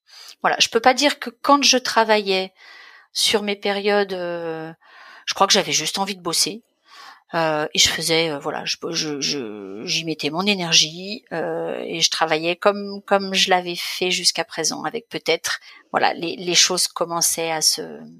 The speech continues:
à s'affiner. Mais après, c'est, est-ce que c'est l'expérience de patient, enfin en tant que patiente, est-ce que c'est juste l'expérience médicale ?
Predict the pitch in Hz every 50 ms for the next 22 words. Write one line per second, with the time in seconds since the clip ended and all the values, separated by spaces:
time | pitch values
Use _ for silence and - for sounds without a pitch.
0 | 175 180 190 180 180 _ _ _ _ _ _ _ _ _ _ _ _ _ _ _
1 | _ _ - 170 - - 190 175 - - 226 233 247 262 247 226 - _ _ -
2 | 190 190 180 170 170 - 202 202 190 - - 175 170 165 165 165 160 - - 185
3 | - - - 170 170 170 170 175 170 170 175 175 - - - 180 170 175 175 175
4 | 175 175 180 170 - - 160 - - - - 196 202 214 220 214 _ _ - -
5 | 160 170 165 - 170 165 156 - - 156 165 160 160 - - 160 156 - - 202
6 | 202 214 226 - - - - - - - - - - _ - - - 185 165 -
7 | - 160 156 165 160 - - - 180 - - - - 170 175 180 190 185 170 -
8 | - - 175 175 175 - - 185 - - 190 196 185 175 -